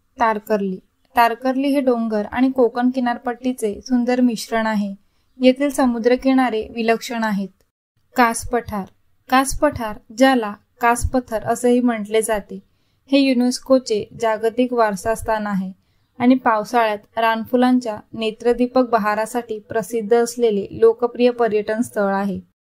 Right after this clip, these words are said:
माळशेज घाट. माळशेज घाट हे निसर्गरम्य सौंदर्य, धबधबे आणि समृद्ध जैवविविधतेसाठी ओळखले जाणारे पर्वतीय खिंड आहे.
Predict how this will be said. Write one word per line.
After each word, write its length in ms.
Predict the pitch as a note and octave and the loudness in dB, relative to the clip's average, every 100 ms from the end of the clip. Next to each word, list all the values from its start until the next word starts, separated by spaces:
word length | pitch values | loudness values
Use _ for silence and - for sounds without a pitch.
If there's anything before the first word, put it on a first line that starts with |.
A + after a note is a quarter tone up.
| _ _ _ B3+ | _ _ _ -4
माळशेज 600 | A#3+ A3+ A3 A#3+ A3 - | 0 0 0 0 0 -2
घाट. 160 | G#3 F#3+ _ _ _ _ | -8 -8 _ _ _ _
माळशेज 560 | A3 A#3 A3+ C4 C4+ C4 | -2 0 0 0 -2 0
घाट 180 | B3+ A#3+ | 0 0
हे 120 | C4+ | 0
निसर्गरम्य 840 | C4 A#3+ A#3 A3+ B3 B3 B3+ B3 A3+ | 0 0 -2 0 0 0 0 0 -4
सौंदर्य, 640 | A#3+ A3+ A3 A#3 A3 G3 G3+ - | -6 -4 -2 0 0 -2 -6 -6
धबधबे 580 | A3 G3+ G3+ A#3 G#3 G#3 _ _ _ | -2 -2 0 0 -2 -8 _ _ _
आणि 180 | B3+ C#4 | 0 0
समृद्ध 600 | C#4 C4 A#3 B3+ G#3+ G#3+ G#3 - G3+ | 2 -2 0 -2 -2 -4 -4 -8 -2
जैवविविधतेसाठी 1300 | A#3 A#3 B3+ C4 A#3+ A#3+ B3 B3 B3+ B3+ A#3 A3 G#3 | 2 2 2 0 0 0 2 2 0 0 -2 -4 -4
ओळखले 480 | - A3 A3 A3 A#3+ | 0 0 0 0 0
जाणारे 460 | A#3+ A3 A3 G#3 G3+ - _ _ - | 0 -2 -2 -4 -6 -12 _ _ -2
पर्वतीय 520 | A3+ A3 A#3 B3 A#3+ A#3+ | 2 2 2 2 2 2
खिंड 260 | A#3+ G#3 G#3 | 0 0 0
आहे. 360 | G#3 G3 F#3 | 0 -2 -6